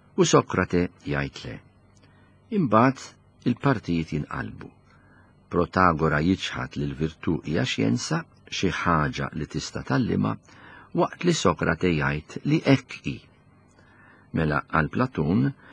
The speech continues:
biex ħaġa tista' tallima trid tkun xjenza. Imma kif nistgħu naħkmu l-prinċipji tagħha? Id-diffikultà hija din. Il-prinċipji tax-xjenza,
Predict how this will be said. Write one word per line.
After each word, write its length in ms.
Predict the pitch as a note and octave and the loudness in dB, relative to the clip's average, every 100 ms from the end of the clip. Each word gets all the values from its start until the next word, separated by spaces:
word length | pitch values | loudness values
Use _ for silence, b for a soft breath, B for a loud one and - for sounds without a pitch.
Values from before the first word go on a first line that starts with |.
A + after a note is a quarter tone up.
| B | B
biex 320 | B - F#2+ - | B -2 -2 0
ħaġa 460 | C#3+ D3 B2+ G2+ F#2+ | 4 6 6 4 2
tista' 380 | G2 - - E2 | 0 -4 -6 -4
tallima 520 | D#2+ C#2+ B1+ C#2+ A#2+ - | -2 -2 -4 -2 -2 -2
trid 320 | - D#3 D3 - | -4 -2 -4 -8
tkun 300 | - E3 D#3+ | -2 0 0
xjenza. 580 | - F3 C#3 F2+ - - - _ b b b b b b | 0 2 2 0 -4 -8 -14 _ b b b b b b
Imma 200 | A3 E3+ | -2 0
kif 180 | G3 F3+ | -2 -2
nistgħu 360 | B2 - F#2+ F2 | -2 0 2 2
naħkmu 440 | E2+ D#2 - E2 | 2 -2 -4 -2
l-prinċipji 760 | D#2+ - F2 D#2 - D2+ - D#2 | -2 0 -2 0 -4 -6 -8 -8
tagħha? 380 | - - - - - _ b b b b b b _ | -6 -8 -12 -14 -14 _ b b b b b b _
Id-diffikultà 760 | C3 D#3 D#3+ E3+ A2+ F2+ F#2+ | -6 -4 -4 0 0 2 2
hija 180 | F2+ D#2+ | 4 2
din. 300 | D2 D#2+ C2+ C2 - _ b b b b b b _ | 0 -2 -4 -8 -14 _ b b b b b b _
Il-prinċipji 800 | A2 G#2 A2+ G#2 - F#3 D#3+ B2+ | -6 -2 2 2 2 0 0 -2
tax-xjenza, 760 | G#2+ F#2 - E2 C#2+ C#2 - | -2 -2 -2 -2 -2 -4 -8